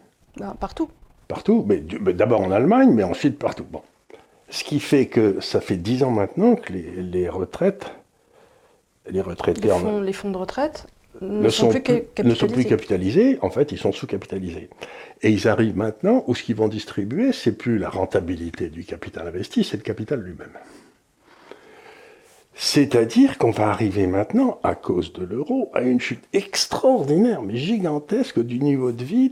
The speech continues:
Speaker 2: de toute l'Europe du Nord, tout, qui sont tous vieux.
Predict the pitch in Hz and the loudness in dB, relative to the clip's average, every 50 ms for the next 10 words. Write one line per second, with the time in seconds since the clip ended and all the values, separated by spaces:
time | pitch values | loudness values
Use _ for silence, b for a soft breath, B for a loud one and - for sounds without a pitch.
0 | - - - - - - 240 240 - - - - - 90 - 160 175 151 120 107 | -2 -6 -16 -16 -4 0 0 0 0 0 -2 -2 -4 -4 -4 -4 -2 -2 -4 -4
1 | 95 92 - - - - 123 101 98 - - - 98 92 - 165 147 - 120 113 | -8 -10 -14 -16 -12 -10 -10 -10 -10 -10 -8 -6 -6 -4 -4 -4 -4 -2 -2 0
2 | 110 104 | 0 0